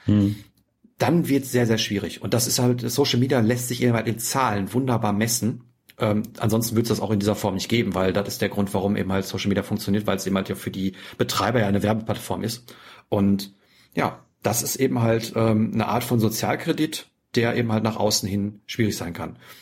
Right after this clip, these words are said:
Speaker 2: Äh, lustiger, lustiger Funfact, es ist mir nämlich am, am Samstag passiert, wir kamen irgendwie mit zwei Mädels in Gespräch und die hatten gerade irgendwie Instagram laufen, hatten gerade irgendwie so einen Instagram-Livestream laufen, was auch immer. Und, äh,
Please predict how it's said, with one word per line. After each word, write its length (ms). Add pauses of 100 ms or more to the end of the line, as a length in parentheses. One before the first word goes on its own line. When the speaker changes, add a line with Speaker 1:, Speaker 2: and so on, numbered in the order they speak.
(260)
Speaker 2:
Äh, 120
lustiger, 380
lustiger 280
Funfact, 420
es 60
ist 160
mir 100
nämlich 220
am, 160
am 360
Samstag 300
passiert, 340 (320)
wir 100
kamen 200
irgendwie 220
mit 120
zwei 160
Mädels 340
in 120
Gespräch 440
und 100
die 80
hatten 160
gerade 280
irgendwie 180
Instagram 480
laufen, 300
hatten 140
gerade 220
irgendwie 180
so 60
einen 80
Instagram-Livestream 1400
laufen, 420
was 80
auch 140
immer. 240 (560)
Und, 320
äh, 220